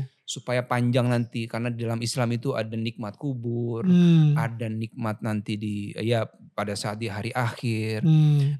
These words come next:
Speaker 1: ada surga aja nanti di, ada, ada, ada tingkatan-tingkatannya. Kenikmatan tertinggi dalam surga adalah bertemu dengan Allah dan lain sebagainya
Speaker 2: Hmm.
Speaker 1: gitu kan.
Speaker 2: Hmm.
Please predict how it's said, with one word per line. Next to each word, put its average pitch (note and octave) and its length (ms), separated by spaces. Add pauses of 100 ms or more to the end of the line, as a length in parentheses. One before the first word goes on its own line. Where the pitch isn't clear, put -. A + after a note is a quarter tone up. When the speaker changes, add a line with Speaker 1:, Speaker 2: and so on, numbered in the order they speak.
Speaker 1:
ada A2 680
surga C3 560
aja C#3 160
nanti C#3+ 260
di, A2 320
ada, A#2 300
ada, A2+ 240
ada B2 180
tingkatan-tingkatannya. B2+ 1160 (500)
Kenikmatan C3+ 640
tertinggi B2 420
dalam A#2 280
surga A#2 500
adalah A2+ 240
bertemu A#2 400
dengan A2 240
Allah C#3 320
dan D#3+ 180
lain G#3 100
sebagainya F3+ 460
Speaker 2:
Hmm. D3+ 80
Speaker 1:
gitu C3+ 140
kan. A#2+ 100
Speaker 2:
Hmm. D#3+ 280